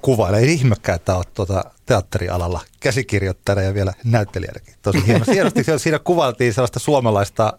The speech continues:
Speaker 1: äh, kesää, kesäteatterin kautta kyllä hienosti. Hyvä,
Speaker 2: Niin, et kun
Speaker 1: hyvä
Speaker 2: siihen,
Speaker 1: siinä.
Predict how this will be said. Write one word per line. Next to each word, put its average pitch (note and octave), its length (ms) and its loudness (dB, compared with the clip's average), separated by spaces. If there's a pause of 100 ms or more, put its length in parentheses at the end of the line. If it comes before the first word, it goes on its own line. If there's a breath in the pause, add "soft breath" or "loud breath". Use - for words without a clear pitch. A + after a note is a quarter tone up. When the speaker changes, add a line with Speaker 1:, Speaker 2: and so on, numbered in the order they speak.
(120)
Speaker 1:
äh, - 360 -16 (580)
kesää, F#2+ 460 0 (320)
kesäteatterin G2 640 -4
kautta - 360 -2
kyllä F#2+ 180 -8
hienosti. F2 480 -8 (180)
Hyvä, E3 140 0
Speaker 2:
Niin, F3 180 2
et C#3 100 -2
kun - 160 -4
Speaker 1:
hyvä A#2 100 0
Speaker 2:
siihen, C3+ 180 2
Speaker 1:
siinä. G#2 80 -2